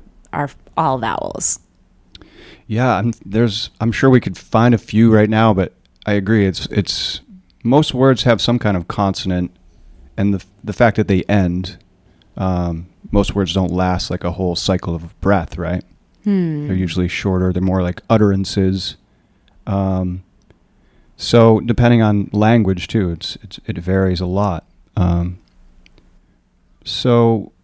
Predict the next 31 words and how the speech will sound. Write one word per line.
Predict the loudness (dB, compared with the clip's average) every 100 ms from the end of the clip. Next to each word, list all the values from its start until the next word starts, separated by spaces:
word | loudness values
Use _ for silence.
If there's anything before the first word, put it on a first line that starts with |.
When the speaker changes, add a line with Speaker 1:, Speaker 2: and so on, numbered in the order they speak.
| _
Speaker 2:
I | -2
guess | 2 2 2
what | 0
we're | 4 4
doing | 4 4 4 2
when | 2
we | 0 -2 -8
sound | -10 0 2 4 4 2 0
with | -4
just | -4 -6
vowels | -2 0 2 2 0 -4 -8
is | -12 -8
that | -6 -6 -8 _ -20 -20 _ _ _ _ -20 -4
we're | 0 0 0 -4 _ _ _ _ _ _ _ -8
sort | -2 0
of | 2
breaking | 2 2 -2
free | -2 -2 0
of | -2 -2
that | -4 -6 -10 -20 -20 _ _ _ -12
sort | -4 -2
of | -2 -4 -12 -20 _ -20 _ _
condensed | -2 0 2 -2 -4 -10 -10
structure, | -4 0 0 -2 -4 -4 -6 -8
I |
think, | -6 -4
that | -4
we're | -2 -2
also | -2 -4
familiar | -4 -2 0 2 2
with. | 2 0 -2